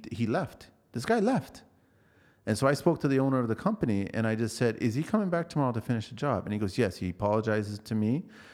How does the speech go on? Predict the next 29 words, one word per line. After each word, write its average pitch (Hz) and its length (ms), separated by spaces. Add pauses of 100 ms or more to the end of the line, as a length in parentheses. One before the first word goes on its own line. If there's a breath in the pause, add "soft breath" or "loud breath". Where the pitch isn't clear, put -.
(140 loud breath)
and 95 200
he's 87 140
gonna 92 140
come 95 140
back 92 140
tomorrow. 107 280
So - 140
he 95 40
came 131 280
back 110 360
and, 104 220
and 104 140
he 98 80
did 101 220
the 98 80
rest 92 220
of 98 40
the 87 60
job 90 340
and 98 80
I 90 40
saw 98 220
the 90 80
trick 95 420
and 92 100
I 92 60
was 92 140
like 87 160
going, 92 320